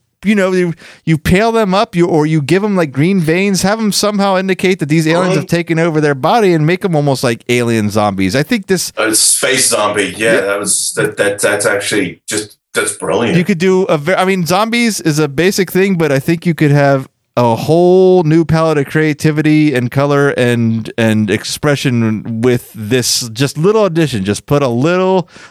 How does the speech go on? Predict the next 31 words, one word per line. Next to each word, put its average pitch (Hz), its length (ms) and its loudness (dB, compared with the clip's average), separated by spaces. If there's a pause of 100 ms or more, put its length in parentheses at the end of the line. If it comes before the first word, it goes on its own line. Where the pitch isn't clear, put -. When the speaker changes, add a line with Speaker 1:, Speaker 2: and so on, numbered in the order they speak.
Speaker 1:
blob 156 540 2
of 151 140 0
an 143 100 0
alien 165 420 2
with 127 100 -2
some 139 140 -2
antenna, 151 560 0
not 95 240 -2
the 101 80 0
antennas, 98 380 0
just 120 120 0
something 175 260 -2
that's 135 140 -2
alien-esque 156 560 0
on 127 100 0
the 113 60 -2
side 123 220 2
of 151 80 2
their 147 140 0
heads, 131 400 0
and 110 180 0
then 104 140 2
just 101 360 -4
go 113 640 0
have 101 480 -2 (300)
fun 92 460 -4 (340)
with 95 180 -4
it, 76 160 -2 (120)
with 92 140 -4
that 73 200 -2
idea. - 380 -8